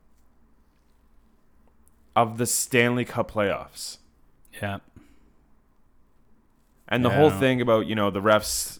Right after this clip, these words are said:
Speaker 1: uh, the refs have come out and said, and the N H L commissioner has come out and said that, um,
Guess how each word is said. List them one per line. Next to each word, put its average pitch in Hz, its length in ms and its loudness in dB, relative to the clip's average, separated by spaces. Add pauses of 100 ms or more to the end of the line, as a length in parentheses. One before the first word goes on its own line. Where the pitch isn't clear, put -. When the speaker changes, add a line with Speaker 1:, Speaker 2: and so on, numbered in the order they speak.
(160)
Speaker 1:
uh, 90 260 0
the 95 100 -6
refs 127 240 2
have 117 120 -6
come 104 220 -6
out 98 240 0
and 90 160 -12
said, 80 560 -4
and 82 320 -10
the 82 240 -10
N 98 140 -6
H 98 160 -6
L 95 80 -4
commissioner 90 420 -10
has 76 120 -8
come - 140 -10
out 82 140 -6
and 71 100 -14
said 78 360 -8
that, 73 320 -8 (1040)
um, 78 500 -6